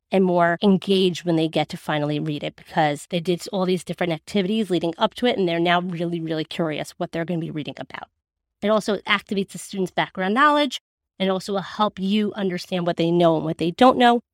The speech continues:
and you can help teach them to advocate for themselves and be more self-aware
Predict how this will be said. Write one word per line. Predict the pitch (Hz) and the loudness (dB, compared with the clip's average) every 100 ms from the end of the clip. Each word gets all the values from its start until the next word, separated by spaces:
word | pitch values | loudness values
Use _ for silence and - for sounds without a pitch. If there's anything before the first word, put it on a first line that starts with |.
| _ - | _ -2
and | 190 190 | 2 2
you | 180 | 0
can | 175 | -4
help | 156 185 | -4 -4
teach | - - 214 - | -6 -8 -8 -6
them | 170 208 208 175 | 4 6 8 4
to | - | -2
advocate | 180 170 175 - 160 | -6 -6 -8 -10 -6
for | 170 | -2
themselves | 160 165 - - 302 320 | -2 -4 -4 2 2 2
and | 196 | 0
be | 170 | 2
more | 175 185 180 | 2 0 -4
self-aware | - 190 - 175 170 202 247 165 | -4 -4 -4 -6 -2 2 2 2